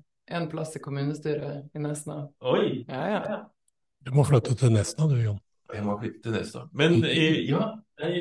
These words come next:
Speaker 2: jeg hadde vel så vidt over, jeg hadde så vidt over hundre på, i min kommune når jeg kom inn, men vi er da litt større.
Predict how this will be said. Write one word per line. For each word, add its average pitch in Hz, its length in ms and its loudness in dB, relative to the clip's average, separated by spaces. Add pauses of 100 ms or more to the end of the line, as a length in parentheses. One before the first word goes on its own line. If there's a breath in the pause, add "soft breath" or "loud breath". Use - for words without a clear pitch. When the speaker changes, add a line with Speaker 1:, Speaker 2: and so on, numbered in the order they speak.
Speaker 2:
jeg 165 220 -2 (800)
hadde 123 300 -4
vel 123 180 -6
så 151 120 -8
vidt 139 220 -8
over, 110 260 -6
jeg 131 320 -2
hadde 127 160 -2
så 156 160 2
vidt 127 140 2
over 123 240 2
hundre 143 480 0 (160)
på, 165 160 -2 (500)
i 135 320 -6
min 127 460 -8
kommune 131 400 -8
når 147 160 -6
jeg 131 100 -10
kom 131 160 -8
inn, 139 100 -6
men 135 140 -8
vi 131 80 -6
er 127 140 -4
da 120 180 -4
litt 113 220 -12
større. - 300 -6